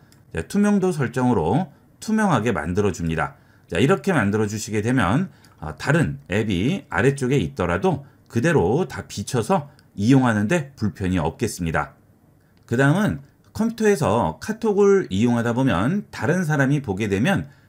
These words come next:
일을 안 하고 카톡만 한다고 생각할 수가 있죠. 자, 그래서 눈치가 보이게 되는데요. 카톡 화면을 엑셀 화면으로 바꿔서 마치 열심히 일하는 것 같이 보일 수가 있어요. 톱니바퀴 설정 버튼 누르고요.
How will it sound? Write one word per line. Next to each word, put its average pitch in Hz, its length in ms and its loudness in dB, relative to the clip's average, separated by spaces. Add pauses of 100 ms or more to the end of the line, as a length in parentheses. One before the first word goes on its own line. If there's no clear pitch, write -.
(100)
일을 147 340 4
안 85 160 0
하고 110 500 0 (200)
카톡만 233 500 0
한다고 147 340 0
생각할 139 360 0
수가 107 260 -2
있죠. 107 560 0 (360)
자, 98 100 0
그래서 135 500 2
눈치가 123 460 0
보이게 95 320 0
되는데요. 95 560 -2 (420)
카톡 220 420 -6
화면을 151 500 0
엑셀 160 380 -2
화면으로 123 440 0
바꿔서 104 600 -2 (280)
마치 113 680 -2
열심히 131 420 0
일하는 117 380 2
것 101 120 0
같이 110 440 0
보일 90 240 -2
수가 - 260 -6
있어요. 90 680 0 (560)
톱니바퀴 196 680 2
설정 185 440 0
버튼 120 360 2
누르고요. 90 500 0